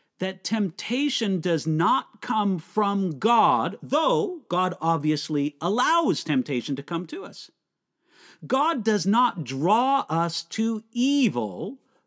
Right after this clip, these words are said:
though he may test our faith without drawing us to evil. So James repeats the idea,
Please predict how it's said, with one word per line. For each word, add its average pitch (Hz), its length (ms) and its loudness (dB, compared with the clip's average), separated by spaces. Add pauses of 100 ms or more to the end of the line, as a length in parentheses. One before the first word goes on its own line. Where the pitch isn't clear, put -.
though 170 840 2 (320)
he 233 240 0
may 214 220 4
test - 640 -4
our 160 260 2
faith 180 840 -4 (320)
without 220 800 0 (100)
drawing 131 480 2
us 101 180 -8
to - 100 -12
evil. 87 380 -16 (460)
So 196 160 2
James 190 340 0
repeats 165 420 0
the 170 140 0
idea, 156 560 0